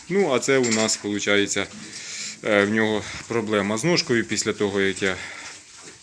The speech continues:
зробив укол передозування, е, в, ну, в одноденному віці,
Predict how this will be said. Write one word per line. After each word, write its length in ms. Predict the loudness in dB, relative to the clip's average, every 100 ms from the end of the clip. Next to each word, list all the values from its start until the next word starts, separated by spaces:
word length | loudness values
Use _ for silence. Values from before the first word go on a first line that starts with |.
| -12
зробив 640 | -4 0 2 2 2 0 -2
укол 360 | 0 6 6 4 -12 -16 -16 -18 -12 0
передозування, 1000 | 4 4 2 0 0 2 4 4 2 0 -6 -12 -6
е, 40 | -2 0 2 2 0 0 -2 -2 -6
в, 380 | 0 2 2 0 -2 -12 -14 -14 -8
ну, 160 | 0 0
в 160 | 2
одноденному 760 | 0 2 -2 2 2 2 0 0
віці, 400 | 0 0 -2 -4